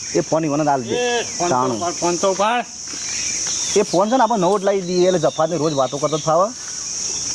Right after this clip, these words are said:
Speaker 2: ફોન તો ઉપાડાય.
Speaker 1: હા, કાળો?
Speaker 2: હું કાઢું. ફોન તો ઉપાડો, ફોન છેલ્લા ગયા.
Speaker 1: અલે, આ તારા ભાભીનો ફોન ચાલુ છે.
Speaker 2: હવે તમે આખો દાડો ભાઈ.
Speaker 1: હા, હા, બોલ. હોય તો પેલા કાળુભાઈ હતા ને આપણો. તાર હોને નતા રહ્યા?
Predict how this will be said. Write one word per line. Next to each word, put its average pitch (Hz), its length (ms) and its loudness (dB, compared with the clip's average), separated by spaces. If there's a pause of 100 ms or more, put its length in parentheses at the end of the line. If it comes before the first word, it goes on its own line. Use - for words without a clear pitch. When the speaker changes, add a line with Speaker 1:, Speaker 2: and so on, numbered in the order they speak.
(440)
Speaker 2:
ફોન 170 180 2
તો 202 120 2
ઉપાડાય. 185 320 0 (120)
Speaker 1:
હા, 156 240 2
કાળો? 226 280 2 (260)
Speaker 2:
હું 175 80 -4
કાઢું. 151 280 2 (140)
ફોન 190 220 2
તો 214 140 4
ઉપાડો, 226 260 2
ફોન 190 240 -4
છેલ્લા 185 260 -2
ગયા. 175 320 0
Speaker 1:
અલે, 175 100 2
આ 175 60 4
તારા 165 120 0
ભાભીનો 135 280 0
ફોન 120 160 2
ચાલુ 107 240 2
છે. 92 60 -6 (920)
Speaker 2:
હવે 143 100 2
તમે 160 580 0
આખો 180 260 0
દાડો 208 280 2
ભાઈ. 254 160 2 (520)
Speaker 1:
હા, 113 140 0
હા, 117 160 2
બોલ. 165 140 -2 (1600)
હોય 202 220 4
તો 175 160 0
પેલા 143 300 2
કાળુભાઈ 143 320 2
હતા 135 120 2
ને 208 80 0
આપણો. 117 200 -2 (1400)
તાર 139 120 2
હોને 139 200 2
નતા 180 240 2
રહ્યા? 262 300 4